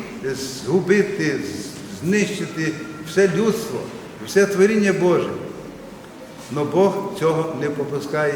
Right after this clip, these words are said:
йому робити. І людина, Господь попускає, що демон нап-, наближається до людини, і людина відчуває, що це погано, і вона починає розуміти,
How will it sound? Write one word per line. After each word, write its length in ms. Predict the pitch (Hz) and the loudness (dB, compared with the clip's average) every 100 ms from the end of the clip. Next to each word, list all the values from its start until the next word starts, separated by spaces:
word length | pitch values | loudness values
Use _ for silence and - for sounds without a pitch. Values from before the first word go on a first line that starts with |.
| 139 | 0
йому 300 | 131 139 139 135 | -2 -2 -2 -2
робити. 360 | 135 120 117 92 - - - - - - - - | -4 -2 -4 -4 -10 -12 -14 -16 -18 -18 -14 -4
І 80 | |
людина, 500 | 147 175 180 214 202 185 156 131 | 4 4 6 6 6 4 2 0
Господь 400 | 170 - 196 196 | 0 6 6 6
попускає, 540 | 165 180 - 196 185 | 2 0 4 6 6
що 120 | - 160 180 | 6 2 4
демон 240 | 196 175 | 4 4
нап-, 380 | 156 156 - 143 | 2 0 -2 -2
наближається 680 | 151 160 151 180 175 180 151 | 0 0 4 6 6 4 0
до 80 | 156 | 0
людини, 520 | 156 147 196 208 196 180 - - - - - | -2 2 4 4 4 -2 -8 -10 -14 -14 -10
і 80 | 143 | 0
людина 400 | 170 180 214 208 | 4 8 8 6
відчуває, 640 | 185 - 196 202 214 185 156 | 4 4 4 6 8 8 6
що 140 | - 160 | 2 0
це 140 | 185 185 - - - | 4 4 4 -4 -4
погано, 600 | - 156 190 190 147 - - - - | 0 4 6 4 2 -2 -6 -10 -4
і 40 | |
вона 160 | 147 180 | 2 2
починає 460 | 180 147 175 190 | 2 0 4 6
розуміти, 680 | 170 160 170 190 196 - - | 6 4 2 4 2 0 -4